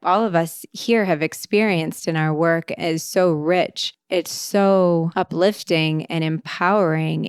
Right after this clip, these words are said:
in a way that staying within our own communities, whether professional or even just within our own cultural communities,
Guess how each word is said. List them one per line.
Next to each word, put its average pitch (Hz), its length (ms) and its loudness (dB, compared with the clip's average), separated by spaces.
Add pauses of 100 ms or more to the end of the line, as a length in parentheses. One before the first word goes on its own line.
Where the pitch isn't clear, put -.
in 175 100 0
a 170 100 0
way 170 440 2
that 160 560 -2
staying 202 360 0
within 175 240 2
our 160 160 0
own 160 180 -2
communities, 160 640 -4
whether 160 240 -4
professional 160 920 -6
or 160 480 -4
even 175 320 -2
just 165 260 -4
within 165 240 -2
our 156 220 -2
own 165 160 -2
cultural 170 440 -6
communities, 156 840 -8